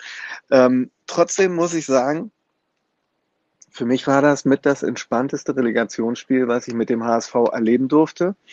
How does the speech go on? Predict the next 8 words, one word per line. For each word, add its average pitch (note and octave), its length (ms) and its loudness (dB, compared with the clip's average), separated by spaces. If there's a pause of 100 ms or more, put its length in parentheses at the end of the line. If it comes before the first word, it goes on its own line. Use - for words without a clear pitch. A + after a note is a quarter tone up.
(480)
Ähm, B2 220 2
auch A#2+ 180 -2
entspannter C3 480 -2
als - 200 -2
das A2+ 180 -12
Rostock-Spiel. D#3+ 760 0 (460)
Nach B2+ 320 2
dem C#3+ 320 2